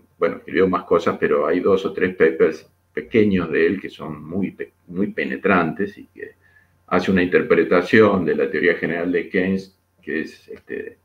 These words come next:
muy especial y que fue muy original en su momento y que permitió entender mejor lo que, lo que supone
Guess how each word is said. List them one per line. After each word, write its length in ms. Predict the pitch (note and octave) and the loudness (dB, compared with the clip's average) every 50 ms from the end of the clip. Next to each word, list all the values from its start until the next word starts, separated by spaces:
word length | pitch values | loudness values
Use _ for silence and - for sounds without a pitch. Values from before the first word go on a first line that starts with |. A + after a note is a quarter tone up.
| _ _ _ _ _ _ _ _ _ _ _ _ _ _ _ _ _ | _ _ _ _ _ _ _ _ _ _ _ _ _ _ _ _ _
muy 160 | - E2+ F#2 F2+ | -4 0 0 0
especial 420 | F2+ - E2 - - G2 G#2 G2+ | 0 -2 -4 0 4 4 4 4
y 40 | F2+ | 2
que 60 | - | -4
fue 120 | - - D2+ | -8 -8 -6
muy 200 | D#2+ E2+ E2+ E2+ | -4 -2 0 0
original 580 | D#2+ E2 E2+ D#2+ - D#2+ D#2+ F2+ F#2+ F#2+ F2 - | 0 0 -2 -4 -6 -4 -2 -2 0 -2 -2 -4
en 80 | - E2 | -8 -14
su 120 | - - | -14 -10
momento 340 | D2+ D#2 E2+ F2+ G2 F#2+ - | -10 -8 -6 -6 -4 -2 -2
y 80 | F2 C#2 | -2 -2
que 80 | - | -4
permitió 420 | - - - D2+ E2+ F#2 F#2 - E3+ | -4 -6 -6 -4 -4 -4 0 0 0
entender 400 | E3 - G#2 F#2+ G2+ A2+ A2 G#2+ | 2 2 2 2 4 4 2 2
mejor 360 | G2 F#2+ - - - D#2+ C#2+ | 0 -2 -2 -2 -2 -2 -2
lo 120 | C2 B1+ | -4 -8
que, 220 | C2+ C#2+ C2 - - _ _ _ _ _ _ _ - | -8 -10 -10 -12 -14 _ _ _ _ _ _ _ -20
lo 120 | C2 - | -20 -20
que 140 | _ - - | _ -20 -20
supone 580 | - - - - _ D2 D2+ E2 D#2+ C#2 C2+ | -18 -18 -20 -18 _ -12 -12 -10 -10 -12 -14